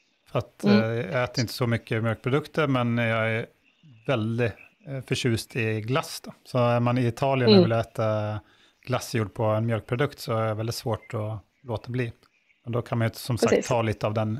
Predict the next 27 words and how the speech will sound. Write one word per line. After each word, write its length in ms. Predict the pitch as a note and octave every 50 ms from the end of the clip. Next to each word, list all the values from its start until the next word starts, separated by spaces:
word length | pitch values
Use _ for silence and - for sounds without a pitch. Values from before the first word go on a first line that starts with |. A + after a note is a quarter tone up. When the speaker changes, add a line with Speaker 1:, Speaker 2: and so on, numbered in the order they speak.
| -
Speaker 1:
enzymen 580 | - C#3+ B2 A2+ - - C#3 C3+ C3 A#2 A2 A2
då, 80 | A2+ B2+
så 140 | - - B2+
man 120 | A#2 A#2
hjälper 320 | A2+ A#2 A2+ - - - G#2+
kroppen 440 | - B2 A2 - - - A2 A2
lite 180 | A2 A2 - -
på 120 | - B2
vägen. 300 | A2+ A#2 A#2+ A2+ A2+ A#2 - _ _ _ _ _ _ _ _ _ _ _ _ _ _ _ _ _ _ _ _ _ _ _ _ -
Speaker 2:
Exakt, 640 | - G#3+ A3 - - A3 G#3 - - - - - - -
så 120 | - G#3
behöver 340 | G#3 A3+ B3 B3+ G#3 G3+ G#3+
man 140 | A3 B3 C#4
inte 180 | C#4 C4 - F#3+
ta 140 | - A#3
bort 180 | G3 - - - -
det. 100 | - G3+ - -
Det 80 | A3
kan 120 | G#3+ - A#3+
man 100 | A3+ G#3+
unna 300 | - B3 B3 B3 A3 G3+
sig 140 | G3+ F#3+ F#3
lite 180 | F#3 F#3 G3
då 100 | F#3+ F#3
och 80 | F3+ F3+
då. 180 | F3+ - - - _ _ _ _ _ _ _ _ _ _ _
Speaker 1:
Precis. 480 | - A#2 - - C3 C3+ - - -